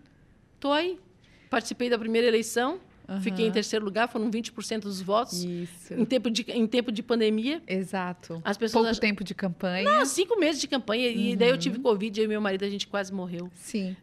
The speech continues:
Speaker 1: Daí as pessoas diziam, "Não vai fazer nem mil votos." Fizemos cinco mil votos. O nosso grupo fez cinco mil votos, dois vereadores.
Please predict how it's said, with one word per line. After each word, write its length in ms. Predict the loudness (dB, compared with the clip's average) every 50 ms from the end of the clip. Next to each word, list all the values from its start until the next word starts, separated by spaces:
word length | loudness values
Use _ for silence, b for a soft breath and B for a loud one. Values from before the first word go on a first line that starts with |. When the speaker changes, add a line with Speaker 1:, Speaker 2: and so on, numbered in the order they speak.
| _
Speaker 1:
Daí 680 | -2 2 2 4 4 2 2 0 0 -2 -2 -2 -2 -2
as 80 | -2 -2
pessoas 300 | -4 -4 -2 -2 -2 -2
diziam, 260 | -2 -2 -2 -2 -2
"Não 80 | -2 -2
vai 120 | -4 -2
fazer 240 | -4 -4 -4 -2 -2
nem 140 | -2 -2 0
mil 160 | -2 -2 -2
votos." 440 | -2 -2 -2 -4 -4 -8 -14 -16 -16 B B B B B B B B
Fizemos 400 | -4 -2 0 0 0 0 -2 -4
cinco 360 | -6 -4 -4 -4 -2 -2 -2
mil 160 | -2 -2 -2 -2
votos. 560 | -2 0 0 -2 -2 -6 -10 -10 -10 -12 -12 _ _ b b b b b b
O 40 | -4
nosso 200 | -4 -4 -2 -4
grupo 160 | -6 -6 -4
fez 160 | -6 -6 -6
cinco 240 | -6 -8 -10 -6 -4
mil 120 | -4 -4
votos, 340 | -2 0 0 0 0 -2 -6
dois 240 | -2 -2 0 0 0
vereadores. 800 | -2 -2 0 0 -2 -2 -2 -2 0 0 0 -2 -6 -10 -14 -18